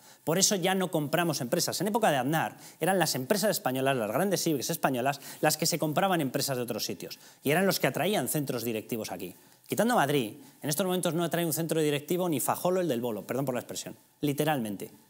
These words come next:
Porque no hay quien aguante la presión fiscal a las capas medias altas y altas en España. En España, en cuarenta mil euros, cincuenta mil euros, soportas la cuarta fiscalidad más bestia,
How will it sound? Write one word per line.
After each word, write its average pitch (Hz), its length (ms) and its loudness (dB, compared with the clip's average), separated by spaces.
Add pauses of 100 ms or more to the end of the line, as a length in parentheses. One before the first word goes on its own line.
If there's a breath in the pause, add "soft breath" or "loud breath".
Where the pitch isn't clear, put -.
(220)
Porque 175 220 2
no 208 40 2
hay 208 60 4
quien 185 160 2
aguante 147 340 2
la 143 120 2
presión 131 240 -4
fiscal 156 420 0
a 110 60 0
las 104 160 -2
capas 147 260 0
medias 147 300 -2
altas 151 260 -2
y 110 60 -2
altas 110 260 -6
en 101 80 -10
España. - 380 -12 (400 loud breath)
En 151 80 0
España, 156 720 2
en 143 160 0
cuarenta 147 380 0
mil 208 140 2
euros, 165 260 2
cincuenta 135 340 -2
mil 202 140 0
euros, 185 260 2
soportas 165 420 -2
la 147 140 2
cuarta 175 480 2
fiscalidad 139 720 -2
más 185 320 0
bestia, 220 580 2